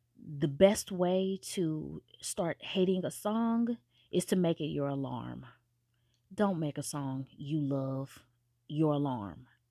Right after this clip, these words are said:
And that's the analogy I want to draw to writing.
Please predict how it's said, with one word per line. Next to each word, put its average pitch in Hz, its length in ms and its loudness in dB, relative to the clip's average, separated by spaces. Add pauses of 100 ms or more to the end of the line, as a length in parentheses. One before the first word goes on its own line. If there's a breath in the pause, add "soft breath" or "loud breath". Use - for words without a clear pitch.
(1080 soft breath)
And 165 420 0
that's 190 280 0
the 175 160 -2
analogy 165 560 0
I 156 80 -4
want 156 240 -4
to 151 40 -10
draw 143 380 -4 (120)
to 151 120 -8
writing. 135 540 -8